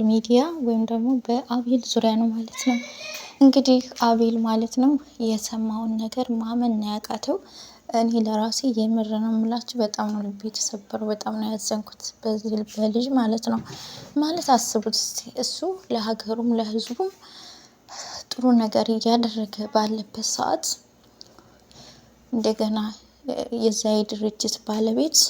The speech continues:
የገዛ ቤተሰቦቹ ሆኖ፣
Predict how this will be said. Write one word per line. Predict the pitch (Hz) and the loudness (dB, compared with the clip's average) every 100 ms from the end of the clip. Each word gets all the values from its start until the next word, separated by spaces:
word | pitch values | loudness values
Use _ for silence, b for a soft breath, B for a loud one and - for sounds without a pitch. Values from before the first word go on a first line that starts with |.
| - _ b b b b _ _ _ - | -2 _ b b b b _ _ _ -6
የገዛ | 240 226 220 202 202 - 214 | 0 2 4 0 0 -4 -4
ቤተሰቦቹ | 208 202 - - 214 202 214 202 - 214 214 | -4 -6 -4 -4 -4 -4 -6 -8 -8 -6 -6
ሆኖ፣ | - 226 208 | -4 0 0